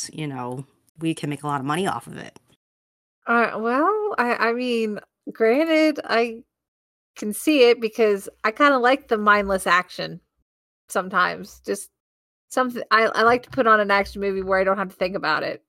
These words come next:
Speaker 2: I just know, "Ooh, gonna, ooh, explosions.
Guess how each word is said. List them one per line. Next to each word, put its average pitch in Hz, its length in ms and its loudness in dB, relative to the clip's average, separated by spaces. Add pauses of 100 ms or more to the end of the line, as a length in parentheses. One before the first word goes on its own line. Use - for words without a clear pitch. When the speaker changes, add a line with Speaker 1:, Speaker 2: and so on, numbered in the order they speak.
Speaker 2:
I 185 120 0
just 196 240 -6
know, 185 240 0 (160)
"Ooh, 269 160 -2 (240)
gonna, 190 260 -2 (140)
ooh, 277 320 0
explosions. 240 960 4